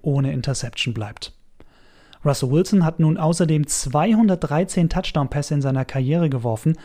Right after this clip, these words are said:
Vergleicht man das mit den ersten acht Spielzeiten von anderen Top-Quarterbacks, hat Wilson nun den Rekord von Brett Favre eingestellt. Nur Peyton Manning, zweihundertvierundvierzig, und Dan Marino, zweihunderteinundvierzig,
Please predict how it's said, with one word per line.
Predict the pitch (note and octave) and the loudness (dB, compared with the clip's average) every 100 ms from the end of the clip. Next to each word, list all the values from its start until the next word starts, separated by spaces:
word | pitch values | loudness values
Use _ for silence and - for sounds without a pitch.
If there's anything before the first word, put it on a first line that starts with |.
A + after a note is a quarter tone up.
| - - - _ | -20 -20 -20 _
Vergleicht | - C3 D3 E3+ | -8 -2 -2 0
man | E3+ D3+ | 2 2
das | D#3+ G#3 - | 2 0 0
mit | D#3+ | 0
den | D#3 | 0
ersten | E3+ E3 - F3 | -2 -2 -2 -4
acht | F3+ D3+ | -4 -6
Spielzeiten | - F3+ F3 - D#3 D3+ D#3 | -4 -2 -2 0 -2 0 -2
von | C#3+ D3 E3 | -2 -4 -4
anderen | D3+ G#3 G#3 C#3 | 0 2 4 2
Top-Quarterbacks, | C3+ C3+ - C3+ B2+ B2+ C3+ E3 - - - - - | 0 -4 -4 -4 -2 0 0 -2 -6 -18 -20 -20 -6
hat | C#3+ C3 | -4 0
Wilson | D#3 E3+ - | 0 2 2
nun | D#3+ D#3+ | 4 4
den | D#3 | 2
Rekord | C#3+ C3+ D3+ D#3 | -2 -2 -2 -2
von | C#3+ C3 | -2 0
Brett | C#3 C#3 | -2 -2
Favre | - C3+ B2+ A#2+ | -2 0 0 -2
eingestellt. | B2+ A2 G#2+ - - C#3 - - - - _ - | -6 -6 -6 -8 -8 -10 -16 -20 -20 -20 _ 0
Nur | D#3+ B3 | 2 2
Peyton | F#3+ F#3 D#3 | 2 0 0
Manning, | C#3 C#3 E3+ C4 C#4+ - | 2 2 2 2 -2 -10
zweihundertvierundvierzig, | - C3 B2 A#2 - C3 A#2 D3 D3+ - G#3 - - | -6 -2 -2 -2 -4 -4 -2 -2 -2 -4 -4 -6 -6
und | D3+ D3 | -2 0
Dan | D3 D3 | 2 2
Marino, | C3+ C#3+ F3 F3+ F#3 - | 2 2 2 2 0 -6
zweihunderteinundvierzig, | - C#3 C3 C3 - F3+ D#3+ - C3 B2+ D#3 - | -6 -4 -2 -4 0 2 2 0 -4 -2 -2 -4